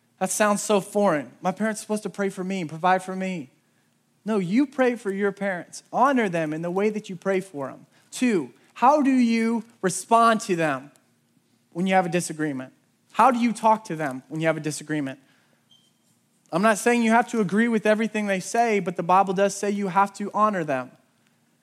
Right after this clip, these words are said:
Speak with respect when you dis-, disagree with your parents. And the third thing is, is, um, you know, do you let them know? Do you tell your parents how much you appreciate them? Um, something that, that I feel re-,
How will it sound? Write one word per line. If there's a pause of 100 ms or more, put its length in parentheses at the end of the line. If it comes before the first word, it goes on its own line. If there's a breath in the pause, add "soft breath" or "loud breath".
Speak
with
respect (120)
when
you
dis-, (100)
disagree
with
your
parents. (400 soft breath)
And
the
third
thing
is,
is,
um, (240)
you
know,
do
you
let
them
know? (480)
Do
you
tell
your
parents
how
much
you
appreciate
them? (1600)
Um, (320)
something
that,
that
I
feel
re-,